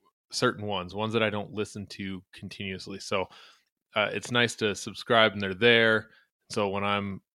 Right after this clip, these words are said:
out of cell range or something, it's like, "Oh, man, I ran out of what I normally listen to. I need to listen to this other one, like the Exo Mountain Gear, uh, pack, or the Backcountry." Theirs is Backcountry, uh, something or other. So sorry,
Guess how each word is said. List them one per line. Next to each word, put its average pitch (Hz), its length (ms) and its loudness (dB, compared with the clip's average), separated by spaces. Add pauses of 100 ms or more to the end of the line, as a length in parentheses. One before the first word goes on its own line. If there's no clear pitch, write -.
(680)
out 113 140 4
of 101 160 -4
cell 123 240 4
range 113 320 2
or 101 80 -4
something, 101 480 -4
it's 90 100 -14
like, 92 240 -10
"Oh, 117 220 -2
man, 110 400 0
I 104 60 -8
ran 120 260 4
out 123 240 4 (260)
of 104 260 -2
what 107 120 0
I 104 60 -2
normally 117 360 -2
listen 120 320 -4
to. 95 300 -6 (960)
I 107 80 -4
need 120 160 0
to 113 40 2
listen 113 380 0
to 120 1000 0
this 117 240 0
other 143 140 6
one, 101 200 -2 (140)
like 107 200 -10
the - 100 -4
Exo 117 260 -4
Mountain 185 260 -6
Gear, - 300 -10 (340)
uh, 98 280 -6
pack, 98 440 -8 (300)
or 104 220 -8
the 107 80 -18
Backcountry." 110 920 -2 (460)
Theirs 107 200 -4
is 92 80 -10
Backcountry, 98 920 -4
uh, 90 300 -6
something - 260 -10
or 95 60 -6
other. - 160 -10
So - 340 -12
sorry, - 340 -12